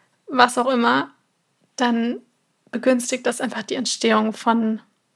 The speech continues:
Unreinheiten, ja, von Pickeln. Und deswegen ist es ganz wichtig, wirklich die, die Hände aus dem Gesicht zu lassen. Ja, ich muss mich da <laughs> selber immer wieder dran erinnern, aber die Haut dankt es einem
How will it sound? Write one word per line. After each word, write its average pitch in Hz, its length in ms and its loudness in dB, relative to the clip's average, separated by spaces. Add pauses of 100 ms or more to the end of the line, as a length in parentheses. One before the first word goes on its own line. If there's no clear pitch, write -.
(140)
Unreinheiten, 226 760 0
ja, 240 140 -2
von 233 240 -6
Pickeln. 233 500 -2 (640)
Und 220 160 -6
deswegen 233 380 2
ist 233 140 -4
es - 60 -12
ganz 233 240 -2
wichtig, 240 460 -4
wirklich - 280 -10
die, 233 340 -2 (600)
die 214 120 -2
Hände 240 340 2
aus 240 100 -2
dem 226 100 0
Gesicht 220 300 -4
zu 247 80 -4
lassen. 233 440 -4 (140)
Ja, 233 100 -4
ich 220 120 -4
muss 240 180 0
mich 226 100 -4
da - 120 -4
<laughs> - 20 -4
selber 233 280 0
immer 233 140 2
wieder 233 160 2
dran 233 200 0
erinnern, 226 420 2
aber 226 360 0 (340)
die 226 120 -10
Haut 233 340 4
dankt 226 280 0
es 220 140 -4
einem 240 600 -2